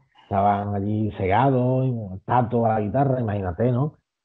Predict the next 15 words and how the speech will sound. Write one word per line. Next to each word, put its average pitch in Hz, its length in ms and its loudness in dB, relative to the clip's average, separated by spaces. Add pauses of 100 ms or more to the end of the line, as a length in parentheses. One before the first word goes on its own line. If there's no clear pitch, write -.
(120)
Yo 101 180 0
recuerdo 110 440 2
a 123 460 4
Mariano 117 440 2
Puy 123 840 -2
dando 123 260 -6
los 120 140 -4
saltitos 123 440 -2
que 120 80 -2
daba 127 340 4
y 117 60 4
los 117 160 2
bailes 120 300 4
que 117 80 0
hacía, 123 460 0